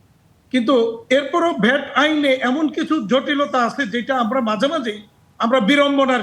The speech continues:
শিকার হই। যেমন ধরেন রাস্তায় আমার গাড়িটা আটকাল, আমার,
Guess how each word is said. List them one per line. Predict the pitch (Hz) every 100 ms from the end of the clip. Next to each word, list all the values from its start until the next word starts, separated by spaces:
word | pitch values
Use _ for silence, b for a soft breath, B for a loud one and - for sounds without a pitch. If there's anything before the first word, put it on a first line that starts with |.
| -
শিকার | 233 220 165
হই। | - - _ _ _ _ -
যেমন | 196 277 262 226 - - _ -
ধরেন | 202 269 294
রাস্তায় | 247 254 - 302 302
আমার | 269 262 277 277 - 208
গাড়িটা | 233 262 269
আটকাল, | 269 247 - 214 143 -
আমার, | 226